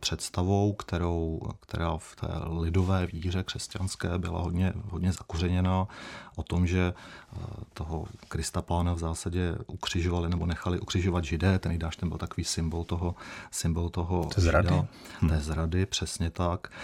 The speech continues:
Speaker 1: Takže ta, eh, takže opět z Radnicka se tady při tom, tady při tomhle tom, eh, řechtání právě říkalo, eh, "Židi nevěrní jako psi černý kopali jánu Ježíši, eh,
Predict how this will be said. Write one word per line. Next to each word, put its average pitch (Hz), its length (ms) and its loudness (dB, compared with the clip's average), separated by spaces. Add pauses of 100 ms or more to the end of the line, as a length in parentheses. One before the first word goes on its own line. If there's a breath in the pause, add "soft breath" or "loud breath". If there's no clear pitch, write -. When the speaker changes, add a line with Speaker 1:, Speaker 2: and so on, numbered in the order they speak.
(120)
Speaker 1:
Takže 85 280 0
ta, 87 280 2 (440 loud breath)
eh, 80 40 -6 (220)
takže 80 400 -2 (300)
opět 92 320 2
z 87 60 -2
Radnicka 87 840 2 (340)
se - 140 -2
tady 82 200 -2
při - 180 -2
tom, 85 260 0 (120)
tady 82 220 -4
při - 200 -6
tomhle 85 440 -2 (160)
tom, 82 440 0
eh, 78 120 -4 (220)
řechtání 87 760 4
právě 82 340 -2
říkalo, 87 420 0 (520 loud breath)
eh, 80 40 -2 (160)
"Židi 85 380 2
nevěrní 87 500 4
jako 85 200 0
psi - 220 -4
černý 87 420 2
kopali 85 380 0
jánu 87 340 4
Ježíši, 82 420 -2 (200)
eh, 82 140 -4